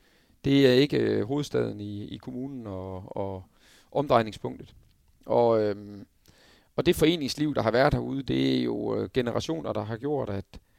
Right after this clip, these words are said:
at, at man har fået tingene. Altså, når man er spiller i Vole, så bliver man også træner, og, øh, man har også fået børn og bygget hus.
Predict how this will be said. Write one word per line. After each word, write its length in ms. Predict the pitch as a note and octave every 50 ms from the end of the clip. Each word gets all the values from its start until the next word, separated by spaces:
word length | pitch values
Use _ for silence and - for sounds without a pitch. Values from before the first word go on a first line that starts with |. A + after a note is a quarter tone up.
| _ _ _ _ _ _ _ _ _ _ _ -
at, 180 | G#2+ - - -
at 120 | A2+ A#2 -
man 200 | - B2 A#2+ A#2
har 120 | A2 A2 A2+
fået 220 | - - C3 A#2
tingene. 400 | - D3 D3 C#3+ B2 G#2 F#2+ G#2+ -
Altså, 160 | B2 A#2 B2
når 120 | A2 A#2 A#2+
man 160 | B2 B2 A#2+
er 40 | A#2
spiller 280 | - - D3+ D#3+ E3+
i 60 | D3+
Vole, 220 | C3 C3+ C3+ C#3+ C#3
så 80 | C#3+
bliver 160 | B2 C3 B2+ A2
man 140 | A2 G#2+
også 140 | G#2 A2+ -
træner, 540 | - - C3+ D3 D#3 D3 A#2 G2+ - _ - -
og, 180 | - - A2 G#2
øh, 280 | G2+ G2+ G2+ G2 G2+
man 120 | A2+ A#2 A2+
har 80 | A#2+
også 160 | B2 B2+ - -
fået 180 | - A#2+ G#2+
børn 280 | - B2 C3 A2+ G#2+ G#2
og 100 | G2 G2+
bygget 240 | - A#2 A2+ B2 -
hus. 360 | C3+ C3 A2+ G#2+ - -